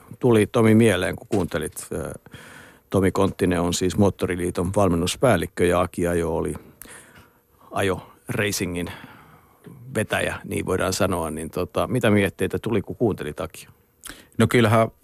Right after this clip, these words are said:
Speaker 2: Akista paistaa aina asiantuntemus ja totta kai – kunnioitus sitä kohtaa, että minkälaista saa-, saavutusta on saanut aikaiseksi. Ja,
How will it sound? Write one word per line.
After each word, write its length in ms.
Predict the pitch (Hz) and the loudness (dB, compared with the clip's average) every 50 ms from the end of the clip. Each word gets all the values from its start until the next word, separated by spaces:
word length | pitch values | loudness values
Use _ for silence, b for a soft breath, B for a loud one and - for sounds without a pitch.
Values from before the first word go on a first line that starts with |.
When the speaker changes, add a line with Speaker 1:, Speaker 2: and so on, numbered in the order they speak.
| 160 131 95 | -12 -10 -6
Speaker 2:
Akista 540 | 117 117 120 123 135 127 113 - - - 104 | -2 2 2 2 4 4 2 2 2 2 2
paistaa 420 | - 120 113 107 - - 113 110 | 2 4 2 2 2 2 4 4
aina 240 | 113 110 110 104 - _ _ _ _ - | 6 6 4 4 2 _ _ _ _ -2
asiantuntemus 840 | 110 107 107 117 110 101 98 110 104 101 95 104 101 101 101 95 - | 0 2 4 4 4 4 4 4 4 4 4 4 4 4 4 4 4
ja 100 | 104 95 | 4 4
totta 260 | 104 101 - - 98 | 4 2 2 2 0
kai – 260 | - 107 104 104 95 - b b b b b b b b b | 2 4 4 4 2 0 b b b b b b b b b
kunnioitus 500 | - 117 107 104 101 101 101 107 104 - | 4 6 6 6 6 6 4 2 2 0
sitä 200 | 113 104 110 98 | 2 0 2 2
kohtaa, 360 | - 104 98 - - 104 98 | 2 2 2 2 2 2 2
että 160 | 98 - 110 | 2 2 2
minkälaista 440 | 104 104 104 98 101 101 101 95 - | 4 4 4 4 4 4 2 2 2
saa-, 240 | - 107 104 101 - - | 2 4 4 2 0 -2
saavutusta 640 | - - 113 110 104 101 - - 98 - - - | 0 2 4 4 4 2 2 0 -2 0 2 2
on 80 | 104 104 | 2 4
saanut 280 | - 113 107 107 113 120 | 4 4 6 6 6 6
aikaiseksi. 560 | 120 110 98 - 95 - 101 90 - - 104 | 6 4 4 2 2 0 0 -2 0 2 2
Ja, 140 | 98 95 | 4 4